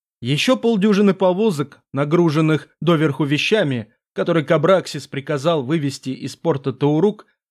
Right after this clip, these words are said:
следовали за экипажем Чолика. Дорога петляла по густой чаще. Чолик не мог припомнить название этого леса, но он никогда и не видел его прежде. В путешествие из западных пределов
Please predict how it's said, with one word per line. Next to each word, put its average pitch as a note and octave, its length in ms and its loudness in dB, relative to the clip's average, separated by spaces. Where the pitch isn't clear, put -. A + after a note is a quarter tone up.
следовали A3 560 2
за F3 220 0
экипажем D3 600 -4
Чолика. B2+ 760 -4
Дорога D3+ 480 2
петляла G3 480 0
по F3 140 -10
густой D3 400 -6
чаще. B2 680 -6
Чолик G#3 580 0
не F#3 160 2
мог C4 220 2
припомнить F#3+ 680 0
название D#3 600 -2
этого C#3+ 340 -4
леса, C3+ 640 -2
но A#3 120 2
он F#3 120 4
никогда F3 540 2
и D3+ 80 -2
не C3+ 160 -4
видел E3+ 280 -2
его E3+ 220 -2
прежде. C3 680 -2
В - 140 -20
путешествие E3 960 -2
из C#3+ 160 -6
западных C#3+ 520 -2
пределов C3 680 -2